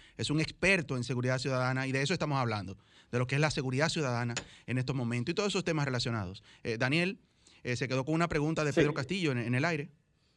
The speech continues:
Speaker 2: Bueno, tengo muchos flequitos de una pregunta anterior. Una de las cosas, una de las cosas que debo responderle,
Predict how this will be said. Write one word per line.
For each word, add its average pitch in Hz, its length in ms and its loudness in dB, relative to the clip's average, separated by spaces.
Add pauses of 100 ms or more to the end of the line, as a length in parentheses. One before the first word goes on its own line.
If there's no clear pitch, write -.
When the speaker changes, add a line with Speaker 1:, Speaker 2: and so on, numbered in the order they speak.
(640)
Speaker 2:
Bueno, 139 400 2
tengo 170 260 6
muchos 175 320 6
flequitos 156 640 4
de 120 240 2
una 151 300 2
pregunta 143 480 2
anterior. 104 760 0 (400)
Una 185 220 4
de 196 80 12
las 190 140 8
cosas, 175 720 6
una 165 200 0
de 170 80 2
las 147 160 2
cosas 127 520 0
que 104 400 0
debo 135 400 2
responderle, 117 1000 -2